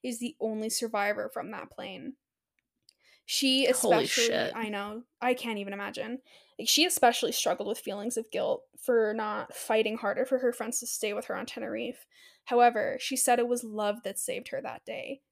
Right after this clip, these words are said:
Speaker 1: Robina and her boyfriend are still together to this day, and both were interviewed on the documentary I watched on Prime Video, Crash of the Century.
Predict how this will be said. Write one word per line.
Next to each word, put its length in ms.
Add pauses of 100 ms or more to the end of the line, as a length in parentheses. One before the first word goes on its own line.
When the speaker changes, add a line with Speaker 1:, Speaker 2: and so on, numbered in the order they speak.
(480)
Speaker 1:
Robina 440
and 260
her 100
boyfriend 540
are 100
still 320
together 360
to 120
this 220
day, 400 (320)
and 180
both 240
were 100
interviewed 440
on 120
the 60
documentary 560
I 140
watched 320
on 100
Prime 300
Video, 320
Crash 280
of 60
the 80
Century. 560